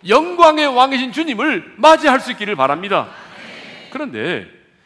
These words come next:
예수를 믿어도 아직까지 마음의 문이 열리지 않은 분들이 얼마나 많은지 모릅니다.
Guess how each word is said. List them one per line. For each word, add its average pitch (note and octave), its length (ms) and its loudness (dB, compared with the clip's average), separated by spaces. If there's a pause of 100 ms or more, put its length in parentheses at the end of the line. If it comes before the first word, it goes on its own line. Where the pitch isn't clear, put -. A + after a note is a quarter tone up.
예수를 E4+ 400 -4
믿어도 D3 760 -10 (360)
아직까지 B3 680 -6
마음의 E3+ 360 -6
문이 E3 260 -12
열리지 E4 340 -6
않은 F3+ 180 -8
분들이 F#3 200 -12
얼마나 C4+ 400 -4
많은지 F3 340 -6
모릅니다. B2+ 500 -18